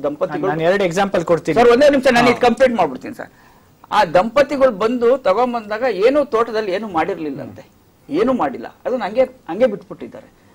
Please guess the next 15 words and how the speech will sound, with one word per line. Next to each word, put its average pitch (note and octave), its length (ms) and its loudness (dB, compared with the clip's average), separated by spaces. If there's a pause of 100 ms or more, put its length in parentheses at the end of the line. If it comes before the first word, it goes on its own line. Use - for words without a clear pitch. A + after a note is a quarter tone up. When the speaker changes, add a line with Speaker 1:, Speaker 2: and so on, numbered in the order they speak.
(120)
Speaker 1:
ಅಲ್ಲಿರೋರೆಲ್ಲ C4 560 0
ಸುತ್ತಮುತ್ತವರೆಲ್ಲ A#3 800 -4
"ಯಾಕಯ್ಯ G#3+ 520 0
ಇಷ್ಟೊಂದು G#3+ 320 -4
ದುಡ್ಡು F#3 180 -8
ಕೊಟ್ಬಿಟ್ಟು G3+ 400 -6
ಈ F3+ 40 -6
ತರ F3+ 160 -4
ಹಾಳಾಗೋಗ್ಲಿ F#3 640 2
ಅಂತ F3+ 140 -6
ಬಿಟ್ಟಿದ್ದಾರಲ್ಲ E3 600 -4
ತೋಟನ" E3 440 -2
ಅಂತ C3+ 260 -4
ಹೇಳಿರೋ D#3 440 -2
ಉದಾಹರಣೆಗಳಿದೆ. D3+ 720 -4